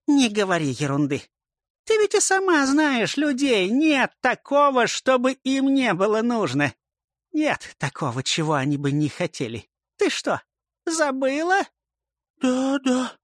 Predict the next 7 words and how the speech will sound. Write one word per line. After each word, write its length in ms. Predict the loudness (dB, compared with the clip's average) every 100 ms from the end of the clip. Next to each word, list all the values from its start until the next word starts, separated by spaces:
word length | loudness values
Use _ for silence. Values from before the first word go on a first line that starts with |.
| _ _ _ _ _ -6
верно", 760 | -4 0 0 0 0 0 -2
пробурчала 680 | -2 -4 -4 -6 -4 -4 -4
Серношерстка. 840 | -4 -4 -4 -6 -6 -8 -8 -10 -12 _ _ _ _ -4
"Ты 160 | -4 -4 -4
права. 580 | -2 -2 -2 -4 -6 -12 _ _ _ _ -4
Они 300 | -2 0 0
ненасытные. 840 | 2 0 0 -2 -4 -2 -4 -4